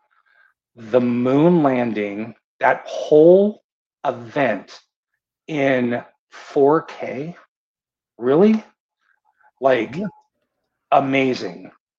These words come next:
Speaker 1: You know, y-, actually, what is really amazing is that,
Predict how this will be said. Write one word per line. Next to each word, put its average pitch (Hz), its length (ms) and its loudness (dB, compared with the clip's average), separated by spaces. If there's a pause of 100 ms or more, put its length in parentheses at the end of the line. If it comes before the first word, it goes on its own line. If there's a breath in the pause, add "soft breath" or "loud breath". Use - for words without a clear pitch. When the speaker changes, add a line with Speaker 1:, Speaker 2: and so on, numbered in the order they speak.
(520 loud breath)
Speaker 1:
You 180 180 0
know, - 160 -2
y-, - 140 -8 (280)
actually, 220 440 0
what 160 300 4
is 135 180 -2
really 131 600 4
amazing 110 580 -6
is 113 240 -10
that, 120 300 0